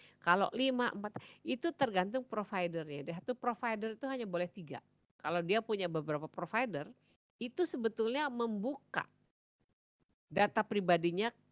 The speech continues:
ke ba-, lebih banyak lagi pemegang data. Harus diingat. Dan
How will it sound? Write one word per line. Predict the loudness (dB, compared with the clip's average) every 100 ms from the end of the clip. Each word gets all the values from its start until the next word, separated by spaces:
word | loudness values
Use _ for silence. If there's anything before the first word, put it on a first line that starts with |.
| 0
ke | 6 6
ba-, | 6 2 4 4
lebih | 4 2
banyak | 8 8 8 2
lagi | 4 2 2 -6 -10 -4
pemegang | -4 -2 0 0 2
data. | 0 0 -2 -6 _ _ _ _ _ _
Harus | 0 0
diingat. | 2 -2 0 -4 _ _ _ _ _ _ _ _ _ _ _ _ _ _ _
Dan | -2 2